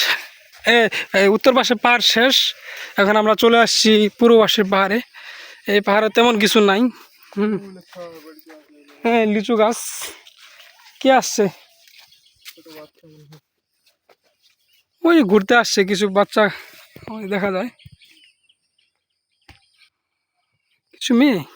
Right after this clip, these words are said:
ছোট মেয়ে, ওরাও আসছে ঘুরতে। তো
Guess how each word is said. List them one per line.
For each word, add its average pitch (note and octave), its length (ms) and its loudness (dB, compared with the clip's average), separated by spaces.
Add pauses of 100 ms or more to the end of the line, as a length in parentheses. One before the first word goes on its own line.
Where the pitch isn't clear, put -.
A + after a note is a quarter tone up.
(580)
ছোট A3 200 -4
মেয়ে, G#3 260 0 (1300)
ওরাও G#3+ 280 2
আসছে - 200 -6
ঘুরতে। E3 320 -10 (3500)
তো A3+ 60 -2